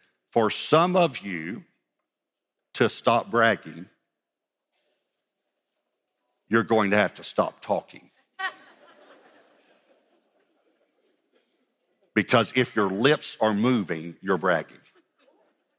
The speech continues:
Because it's just been part of who you are for so long. Uh, and I was this person. Um,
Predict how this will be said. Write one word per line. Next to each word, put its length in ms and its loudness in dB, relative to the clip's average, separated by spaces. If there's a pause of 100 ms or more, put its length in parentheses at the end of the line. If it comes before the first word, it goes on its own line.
(240)
Because 340 2
it's 120 -4
just 200 -2
been 180 0
part 240 0
of 100 -2
who 100 -6
you 240 -4
are 120 0
for 140 -14
so 180 -4
long. 240 -6 (1160)
Uh, 260 2
and 140 2
I 100 4
was 220 -4
this 160 -2
person. 360 -6 (840)
Um, 360 2